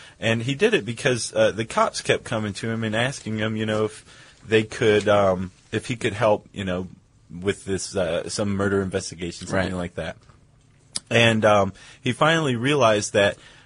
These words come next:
Speaker 1: we don't know nearly enough about, um, decomposition
Speaker 2: Right.
Speaker 1: as far as it pertains to criminal investigations.
Speaker 2: Sure.
Speaker 1: So he took it upon himself to start collecting corpses, and actually the first ones he got were unclaimed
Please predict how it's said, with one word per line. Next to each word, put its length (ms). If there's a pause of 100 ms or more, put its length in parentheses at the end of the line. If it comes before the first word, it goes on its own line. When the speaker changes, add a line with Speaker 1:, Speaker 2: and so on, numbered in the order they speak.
(100)
Speaker 1:
we 220
don't 300
know 140
nearly 480
enough 640
about, 640 (100)
um, 540 (640)
decomposition 920
Speaker 2:
Right. 240 (140)
Speaker 1:
as 160
far 300
as 140
it 140
pertains 560
to 160
criminal 420
investigations. 920 (100)
Speaker 2:
Sure. 240 (220)
Speaker 1:
So 220
he 80
took 200
it 60
upon 260
himself 420
to 80
start 260
collecting 420
corpses, 560
and 180
actually 300
the 100
first 360
ones 300
he 80
got 340
were 340
unclaimed 680